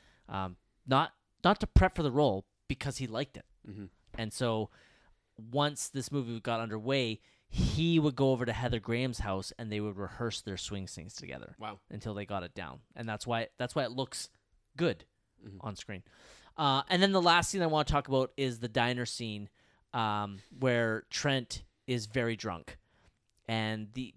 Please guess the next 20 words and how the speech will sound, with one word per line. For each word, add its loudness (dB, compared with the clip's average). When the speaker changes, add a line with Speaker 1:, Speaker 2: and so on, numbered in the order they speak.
Speaker 1:
basically, 2
really, 2
the -2
only 4
reason -4
I 0
wanna -2
talk -6
about -6
this -8
is -6
that -2
it -8
makes -4
me -4
laugh -10
so 4
hard 2
when 0
he 0